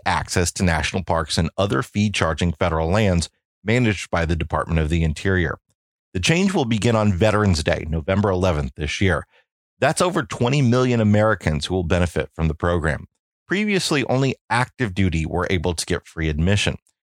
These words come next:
But the Department of the Interior does not manage the U S Forest Service lands. They fall under the Department of Agriculture and have not announced a similar veteran policy change. So, for the time being, veterans will not be able to get the annual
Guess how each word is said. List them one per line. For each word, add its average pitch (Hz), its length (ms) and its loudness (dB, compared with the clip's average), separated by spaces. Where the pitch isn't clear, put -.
But - 140 -4
the 156 80 0
Department 226 500 0
of 170 100 -2
the 135 140 0
Interior 107 420 0
does 90 220 0
not 107 320 2
manage 92 480 0
the 90 100 -2
U 90 280 -2
S 90 280 -2
Forest 98 340 0
Service 85 400 0
lands. 80 340 -2
They 107 120 2
fall 92 280 0
under 90 200 0
the 85 80 0
Department 80 440 -4
of 73 220 -2
Agriculture 87 720 -4
and 85 80 -2
have 85 100 2
not 110 200 4
announced 101 420 0
a 82 60 0
similar 98 540 0
veteran 80 380 0
policy - 480 -2
change. - 460 -4
So, 113 380 0
for 104 60 -2
the 98 100 -2
time 147 300 0
being, 101 280 4
veterans 104 460 0
will 92 120 0
not 101 220 2
be 101 140 0
able 87 200 0
to 87 120 -6
get 87 220 -2
the 95 160 -4
annual 107 540 2